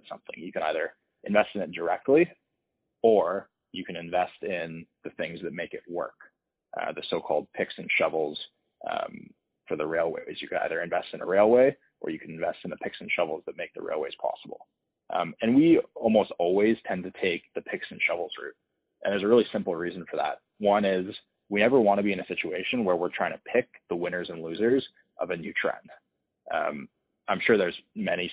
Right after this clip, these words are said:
smart people out there that tell me exactly why the next big cryptocurrency is gonna be Bitcoin or gonna be Ethereum. Um, I know a lot of people <laughs> that,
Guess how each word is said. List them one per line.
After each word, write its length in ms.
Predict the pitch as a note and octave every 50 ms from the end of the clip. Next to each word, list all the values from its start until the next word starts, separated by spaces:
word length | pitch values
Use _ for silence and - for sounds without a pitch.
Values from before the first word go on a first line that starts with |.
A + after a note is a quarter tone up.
| - -
smart 180 | F#2+ F2 E2
people 260 | - - F2 F#2 F2+ F2
out 140 | F2 E2+ -
there 240 | - F#2+ F#2+ G#2 G#2
that 200 | F#2+ F2 F2+ - _ _ _ _ _ - - -
tell 140 | G2+ F#2+
me 120 | F#2 F#2 E2+
exactly 460 | E2 F2 G2 F2+ F2 F2 - F#2+ F2+
why 300 | E2+ E2+ E2+ E2+ E2+ F2+
the 200 | F2 F2 E2 E2 E2 - - _ _ _ _ _ _ _ _ -
next 260 | G#2 G2+ F2+ - - - -
big 280 | G2 F#2 F2 E2+ E2+ -
cryptocurrency 800 | - F2 - - F2 - - F#2+ F2 E2+ - - F#2+ F2 F2
is 60 | F2+ E2+
gonna 160 | - G2 F#2
be 120 | F2 F2 D#2+
Bitcoin 560 | F#2 - - - - F#2 F2 F2 F2 F2 F2
or 80 | E2
gonna 140 | D#2+ - F2 F2
be 120 | F2 F2
Ethereum. 540 | - - G2+ F#2 F2+ F2 F2 F2+ F2+ F2+ F2 F2 - - _ _ _ _ _ _ _ - -
Um, 540 | E2+ E2+ E2+ E2 D#2+ D#2+ D#2+ D#2+ D2+ C#2+ - _ _ _ -
I 140 | - F2 F2+
know 200 | F2 F2 F2 F2
a 20 |
lot 160 | F2 F2+ F2
of 60 | E2 -
people 280 | G2+ G2+ - G2+ G2
<laughs> 60 | G2+
that, 260 | - - - - -